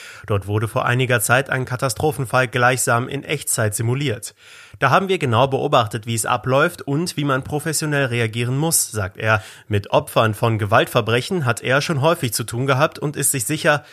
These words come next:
wir wären gut vorbereitet.“ Kemmeries weist auch auf die Gefahr des Second Hit hin, dass nämlich ein Attentäter den Trubel in einer Klinik ausnutzt, um dort ein zweites Mal zuzuschlagen.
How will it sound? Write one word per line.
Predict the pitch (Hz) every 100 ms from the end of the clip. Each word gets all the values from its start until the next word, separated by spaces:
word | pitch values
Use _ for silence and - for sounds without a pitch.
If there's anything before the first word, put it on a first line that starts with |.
| - _
wir | - 135
wären | 143 131 127
gut | 117
vorbereitet.“ | - 160 107 90 - 131 - - - _
Kemmeries | - 175 147 110 139 160
weist | 127 135 -
auch | 117 151
auf | - -
die | 143
Gefahr | 135 - 143 147
des | 120 -
Second | - 151 123 117
Hit | - 190
hin, | - 110 104 101 - -
dass | - 104
nämlich | 110 120 120
ein | - -
Attentäter | 135 151 139 143 139 123
den | 117
Trubel | 113 196 208 123 101
in | 123
einer | 117 117 113
Klinik | - 120 117 117
ausnutzt, | 117 143 156 151 143 - - -
um | 127 127
dort | 123 120
ein | 113
zweites | 104 - 165 175 120
Mal | 104 92 87
zuzuschlagen. | 110 - 104 110 104 -